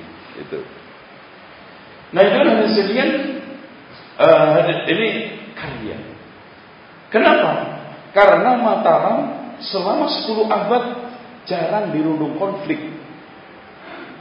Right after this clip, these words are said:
Konflik yang menimpa bangsa kita sejak zaman dulu itu selalu hegemoni kekuasaan.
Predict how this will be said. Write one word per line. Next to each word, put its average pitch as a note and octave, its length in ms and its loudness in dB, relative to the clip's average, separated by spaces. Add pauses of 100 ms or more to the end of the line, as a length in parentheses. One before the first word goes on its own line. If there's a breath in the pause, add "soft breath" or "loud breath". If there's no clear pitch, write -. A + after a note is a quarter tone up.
(760)
Konflik A3 480 2
yang E3+ 160 2
menimpa A3 480 0
bangsa - 480 -2
kita F3+ 240 -6
sejak - 400 -6
zaman B2+ 320 -2
dulu D3 240 -2
itu E3 160 -6
selalu C3 400 -6 (240)
hegemoni C3 720 -4
kekuasaan. F#2 800 -6